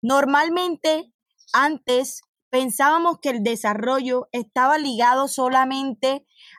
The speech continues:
al crecimiento económico de los lugares y no pensábamos que el verdadero desarrollo sostenible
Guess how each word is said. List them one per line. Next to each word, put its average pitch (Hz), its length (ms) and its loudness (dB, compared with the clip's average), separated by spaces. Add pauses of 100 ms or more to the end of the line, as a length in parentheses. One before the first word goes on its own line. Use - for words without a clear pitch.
al 240 220 -2
crecimiento 254 680 -2
económico 254 840 0
de 226 140 -4
los 214 160 -4
lugares 208 720 0 (420)
y 262 140 -2
no 277 180 0
pensábamos 311 840 0
que 262 80 -4
el 233 80 -4
verdadero 208 640 0
desarrollo 240 640 -2
sostenible 220 1000 -4